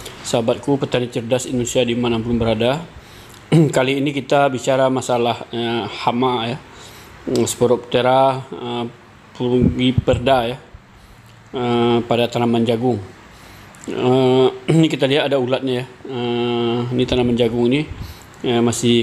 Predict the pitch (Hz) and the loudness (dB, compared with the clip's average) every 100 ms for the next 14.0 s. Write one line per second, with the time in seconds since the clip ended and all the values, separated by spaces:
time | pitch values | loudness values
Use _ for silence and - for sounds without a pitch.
0 | 110 117 139 117 117 117 131 120 120 117 | 0 -4 -2 0 0 -2 -2 0 2 2
1 | 117 113 117 120 127 156 - - - - | 0 -2 0 0 0 -4 -12 -20 -20 -20
2 | - - - - - - - 120 120 120 | -20 -20 -20 -20 -20 -10 -2 2 4 4
3 | 120 120 120 120 117 127 - 143 139 117 | 4 4 4 4 2 -4 -2 4 4 4
4 | 123 117 135 135 127 120 127 131 123 127 | 2 2 2 -2 -2 -2 -2 -2 -2 -10
5 | - - - - - - 120 120 139 139 | -12 -20 -20 -20 -20 -8 -2 0 2 0
6 | 131 143 143 147 160 - 143 135 131 131 | 2 2 0 -2 -4 -6 -4 0 2 2
7 | 127 135 127 127 127 127 123 123 123 127 | 0 0 0 2 2 2 2 2 2 2
8 | 156 - - - - - - - 127 123 | 0 -6 -16 -20 -20 -20 -18 -2 0 2
9 | 131 127 131 - 127 131 120 117 120 110 | 2 0 -2 -4 -4 -2 0 0 0 0
10 | 117 101 107 - - - - - - - | -2 -2 -8 -12 -20 -20 -20 -20 -20 -20
11 | - - - - - - - - - - | -20 -20 -20 -20 -20 -20 -20 -20 -20 -20
12 | - - - - - - - - - - | -20 -20 -20 -20 -20 -18 -18 -18 -16 -18
13 | - - 113 117 117 139 127 127 123 | -8 0 4 4 4 4 2 0 2